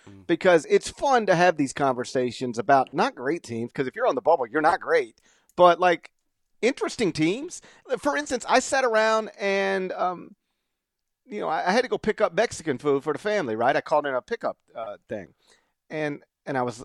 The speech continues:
Speaker 2: I was like, "Oh, well," Kelly was like, "I thought the food was gonna be ready twenty minutes ago. What are you doing?" I'm like, "I'm watching Georgetown Seton Hall. They're in double <laughs> overtime. Let me, let me finish watching Georgetown Seton Hall, then I'll go get the food," right?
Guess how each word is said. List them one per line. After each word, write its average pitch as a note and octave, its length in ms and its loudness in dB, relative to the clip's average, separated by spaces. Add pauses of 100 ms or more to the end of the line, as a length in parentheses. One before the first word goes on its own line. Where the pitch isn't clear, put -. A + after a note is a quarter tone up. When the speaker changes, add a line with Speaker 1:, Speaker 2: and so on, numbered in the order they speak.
Speaker 2:
I B2 80 0
was A#2+ 200 -4
like, G#2+ 220 -8
"Oh, - 220 -8
well," A2+ 240 -6 (720)
Kelly D3 160 -2
was A2 100 -8
like, - 180 -12 (160)
"I D#3+ 80 -2
thought C4+ 240 0
the C4 60 -2
food B3+ 160 -4
was B3 120 -6
gonna B3 140 0
be B3 120 -6
ready A#3+ 240 0
twenty C4 260 -6
minutes A#3+ 240 -6
ago. G3 220 2
What A#3+ 140 2
are C4 40 -6
you B3+ 80 -8
doing?" G#3+ 340 2 (960)
I'm G#3 100 -2
like, F#3 160 2
"I'm A#3+ 160 4
watching D#4 320 2
Georgetown C4 400 0
Seton A#3 240 -4
Hall. F#3+ 340 0 (120)
They're A3+ 100 8
in C4 120 -8
double A#3+ 300 4
<laughs> G#3 40 6
overtime. C#3+ 460 0 (300)
Let A#3+ 120 2
me, E4 80 2
let A3+ 240 0
me E4 80 2
finish C4+ 200 0
watching G#3+ 260 0
Georgetown A3 340 0
Seton G3+ 200 -4
Hall, F#3+ 120 6
then F#3 100 2
I'll F3+ 100 6
go E3+ 120 0
get D#3+ 160 -4
the D#3 60 -14
food," C3 260 -6
right? D#3+ 260 4